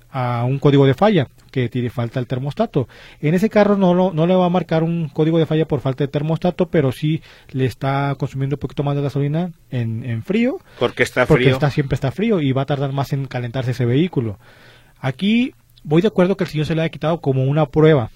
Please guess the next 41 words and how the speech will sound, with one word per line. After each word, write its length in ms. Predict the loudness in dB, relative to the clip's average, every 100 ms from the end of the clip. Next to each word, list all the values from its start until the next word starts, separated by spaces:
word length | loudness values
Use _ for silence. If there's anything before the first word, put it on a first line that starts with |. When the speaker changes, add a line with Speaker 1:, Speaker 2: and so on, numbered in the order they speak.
| -2
Speaker 1:
¿sí? 280 | 0 0 -4
Ya 220 | -2 0
que 80 | 4
haya 100 | 4
descartado 460 | 4 0 0 2 2
que 160 | 0 -2
por 140 | 0
ahí 80 | 0
está 160 | 2
el 80 | 2
problema, 400 | 4 4 4 0 -4 -18
pues 120 | -6 -2
nada 140 | 0
le 80 | 0
costaba 340 | -2 0 0
ponerle 420 | 2 0 0 -2
un 220 | -2 -4 -4
termostato 500 | -4 -6 -8 -6 -4
nuevo. 120 | 0
Speaker 2:
Cambiarlo, 500 | 0 2 2 0 -2
nuevo, 220 | 0 4
Speaker 1:
Y 60 | 6
nada 180 | 6 6
Speaker 2:
nada 40 |
Speaker 1:
más 200 | 6 4
Speaker 2:
más. 40 |
Speaker 1:
cambiarlo. 500 | 4 4 6 4 2 -2 -20 -20 -20 -6
Eh, 220 | -2 0 2
se 100 | 2
hace 100 | 4
una 120 | 4
prueba, 420 | 4 6 6 4 2 -6 -12 -8
el 200 | -4 0
vehículo 380 | 2 4 4 4
fun-, 180 | 4 -2
ya 280 | 0 0 0
funciona 360 | -2 0 2 4
correctamente, 580 | 2 4 2 4 4
quiere 140 | 2 -2
decir 180 | -2
su, 100 | -2